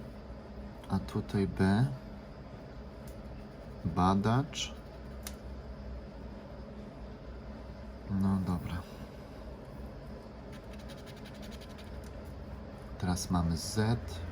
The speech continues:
Brzechwa, Rzym, Trzustka.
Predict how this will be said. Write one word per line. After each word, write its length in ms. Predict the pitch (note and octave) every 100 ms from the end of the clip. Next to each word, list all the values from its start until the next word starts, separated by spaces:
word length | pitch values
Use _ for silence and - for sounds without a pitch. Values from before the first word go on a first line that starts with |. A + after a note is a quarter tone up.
| - - - - - -
Brzechwa, 800 | F#2+ A2 A2 - - - G2 G2 - - - - - - - - -
Rzym, 580 | F2+ F#2 G#2+ A#2 C#3 F3 - - - - - - - - - - - - - - - - - - - - - - - - - - - - - - - C3 - - - -
Trzustka. 880 | - A#2 A2+ - - - A2+ C3+